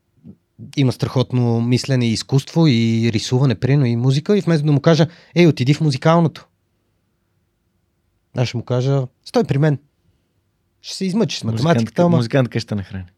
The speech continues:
Speaker 1: все пак имам една суб-, да, музикант не храни къщата. Имам субсидия за теб. Нали, няма да стане. Така че има много, нали, образованието
Speaker 2: Да.
Speaker 1: спирам, защото има много... а, нали, много пропуски, много неща, които могат да се ремонтират и оправят.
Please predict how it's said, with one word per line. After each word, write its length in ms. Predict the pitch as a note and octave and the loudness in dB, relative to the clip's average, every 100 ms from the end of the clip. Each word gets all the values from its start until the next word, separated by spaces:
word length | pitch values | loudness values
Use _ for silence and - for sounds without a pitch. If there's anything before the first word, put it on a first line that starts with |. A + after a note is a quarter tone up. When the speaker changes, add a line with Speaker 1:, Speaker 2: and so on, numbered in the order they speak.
| _ _ _ - | _ _ _ -2
Speaker 1:
все 140 | F3+ | 0
пак 240 | D#3+ D#3+ E3+ | 2 2 2
имам 160 | D#3+ D3 | 2 2
една 220 | E3 D#3+ | 2 2
суб-, 200 | D#3 C3 | 0 -2
да, 220 | D#3 C#3+ E3+ F3 | 0 0 -4 -4
музикант 420 | C#3+ C3+ G#3 F3 | -2 -2 -4 -4
не 80 | D#3 | -6
храни 320 | E3 F3 B2+ | -6 -6 -8
къщата. 420 | - D3 _ E3 E3 - - - - _ - - - | -10 -16 _ -14 -12 -14 -18 -20 -20 _ -18 -6 2
Имам 180 | F3 | 2
субсидия 480 | C#3+ - - D#3 C3+ | 2 -4 0 2 2
за 80 | G#2+ | 0
теб. 260 | - A#2+ _ _ _ - | -4 -6 _ _ _ -8
Нали, 160 | B2+ C3+ | -4 -2
няма 360 | C3 A#2+ C3 | -2 -2 -2
да 60 | C#3+ | -6
стане. 340 | - A2+ G#2+ _ _ _ _ - | -10 -16 -18 _ _ _ _ -20
Така 180 | - G3+ | -4 -2
че 100 | G3+ | -2
има 140 | B3+ A#3 | 0 2
много, 480 | G#3 B3+ D4+ C#4 - _ _ - | 4 4 2 -2 -8 _ _ -4
нали, 120 | F#3+ | -2
образованието 560 | D#3 D#3+ D3+ G3 F#3+ A#2+ | 0 2 2 2 2 -2
Speaker 2:
Да. 240 | G#2+ G2+ | -2 -4
Speaker 1:
спирам, 380 | - G3+ F#3 G#3 | 2 4 4 2
защото 300 | F#3+ G3+ G#3+ | 0 0 4
има 180 | A3+ F#3 | 6 6
много... 600 | F3 F3+ E3+ F3+ E3+ - _ _ _ _ _ - | 6 6 6 6 4 -2 _ _ _ _ _ -2
а, 80 | C3 C3+ C#3 C3+ C3+ B2+ | 2 4 4 4 2 0
нали, 220 | C3+ C3 G#2 | -2 -4 -2
много 460 | B2+ C3 C#3+ D#3 D#3 | 0 0 2 2 0
пропуски, 580 | - C#3+ B2 - - C3+ | 0 -2 -2 -8 -4 0
много 320 | A2 A2 D#3 | 0 2 4
неща, 280 | E3+ E3+ E3 | 2 2 0
които 280 | D#3+ D3+ | 0 0
могат 240 | D#3 D3 C#3+ | 2 2 0
да 60 | |
се 160 | C#3 D3 | 0 0
ремонтират 500 | C#3 B2+ C3+ C3 - | 0 0 -2 -2 -2
и 40 | B2 | -4
оправят. 540 | B2 A#2 A2 A#2 | 0 2 2 0